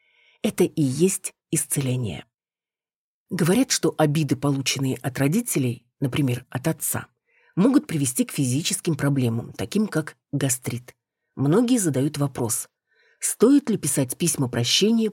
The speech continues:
папе в поисках исцеления. Но даже если вы напишете множество таких писем, пока не устранены физические следы обиды,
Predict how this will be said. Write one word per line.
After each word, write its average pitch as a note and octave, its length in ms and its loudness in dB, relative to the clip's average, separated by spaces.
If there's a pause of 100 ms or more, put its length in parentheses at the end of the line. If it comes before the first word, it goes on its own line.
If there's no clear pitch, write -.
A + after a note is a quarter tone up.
(140)
папе F3+ 440 0 (100)
в - 140 -20
поисках C#3+ 580 -2
исцеления. A2+ 640 -4 (1040)
Но E3 120 0
даже G#3 280 0
если E3+ 320 0
вы D3 120 0
напишете C#3+ 600 -2
множество C3+ 800 0
таких B2 380 -4
писем, D3 480 -2 (480)
пока G3 240 2
не G#3 120 2
устранены F3 540 2
физические C#3+ 640 -2
следы D3 400 0
обиды, C#3+ 460 -2